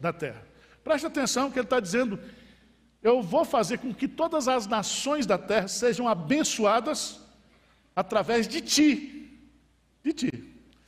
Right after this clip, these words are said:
Irmãos, veja que isso é uma xaropada danada. Um cara com setenta e cinco anos, Deus vai dizer pra ele,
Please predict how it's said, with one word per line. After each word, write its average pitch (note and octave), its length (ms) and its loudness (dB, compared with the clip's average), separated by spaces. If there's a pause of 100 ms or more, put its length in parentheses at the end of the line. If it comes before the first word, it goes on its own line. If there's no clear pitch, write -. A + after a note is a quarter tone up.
(280)
Irmãos, E4+ 440 -2
veja C4+ 340 2
que - 140 -6
isso C4 280 -2
é B3+ 40 0
uma C4 120 -4
xaropada B3+ 640 -2
danada. G3+ 400 0 (300)
Um B3+ 100 -4
cara C#4 220 2
com D4+ 100 -10
setenta E4 640 0
e C#4 60 2
cinco A#3+ 360 0
anos, C4 220 2 (300)
Deus C4+ 260 4
vai C#4 160 2
dizer A3+ 220 2
pra A#3 200 2
ele, G#3+ 240 4